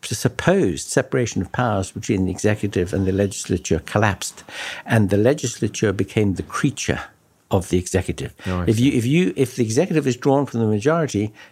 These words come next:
Speaker 1: the majority belongs to you.
Speaker 2: Yeah.
Speaker 1: So you as the executive can do what the hell you like.
Speaker 2: Yeah.
Speaker 1: And that, that's the situation which is obtained,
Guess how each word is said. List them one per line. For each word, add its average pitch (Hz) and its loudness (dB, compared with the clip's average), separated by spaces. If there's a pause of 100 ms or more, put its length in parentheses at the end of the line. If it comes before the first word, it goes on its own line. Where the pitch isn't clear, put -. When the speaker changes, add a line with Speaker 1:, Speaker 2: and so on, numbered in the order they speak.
(120)
Speaker 1:
the 113 2
majority 113 2
belongs 107 0
to - -4
you. 131 2
Speaker 2:
Yeah. 110 -4
Speaker 1:
So 101 4
you 139 4
as 127 0
the 110 0
executive 110 0
can 104 0
do 107 0
what 101 -2
the 95 0
hell 95 2
you 92 2
like. 92 0 (140)
Speaker 2:
Yeah. 95 0
Speaker 1:
And 120 6
that, 170 0
that's - 0
the - -8
situation 123 -2
which 101 -4
is 113 -2
obtained, 104 0